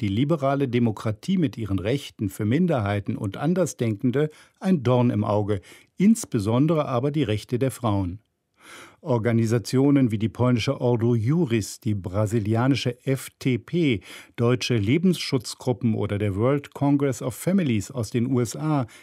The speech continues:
nehmen Einfluss auf die Verschärfung von Abtreibungsverboten, steuern Kampagnen gegen sexuelle Minderheiten und verharmlosen Gewalt in der Familie. Sie schlagen Regierungen neue Gesetze vor und arbeiten sie gleich aus.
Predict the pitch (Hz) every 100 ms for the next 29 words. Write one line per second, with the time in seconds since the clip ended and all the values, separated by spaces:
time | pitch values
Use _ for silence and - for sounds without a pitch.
0 | _ - 139 170 180 - 127 127 135 -
1 | 143 - 127 113 113 110 98 123 117 -
2 | 110 - 123 - 170 - - 165 151 160
3 | - 151 131 143 143 147 - - - -
4 | 147 151 165 143 135 117 - 139 147 139
5 | 123 120 117 110 107 - 127 113 110 147
6 | 175 151 147 147 156 - - _ - 196
7 | - - 117 104 120 135 127 127 131 117
8 | 104 98 101 - 117 120 147 147 151 123
9 | 101 98 - - - _ - 107 - 113
10 | 107 104 107 117 110 151 165 160 147 131
11 | 127 131 131 120 151 175 - 110 - 143
12 | 165 175 170 127 117 113 110 110 117 101
13 | 110 110 156 131 95 -